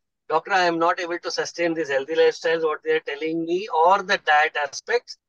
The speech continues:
And, uh, I, I have patients who came back to me and said, "At least once a day pill, I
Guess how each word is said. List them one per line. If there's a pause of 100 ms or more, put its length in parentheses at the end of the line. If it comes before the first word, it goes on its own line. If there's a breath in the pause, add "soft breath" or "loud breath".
(380)
And,
uh, (180)
I, (220)
I
have
patients
who
came
back
to
me
and
said, (360)
"At
least
once
a
day
pill,
I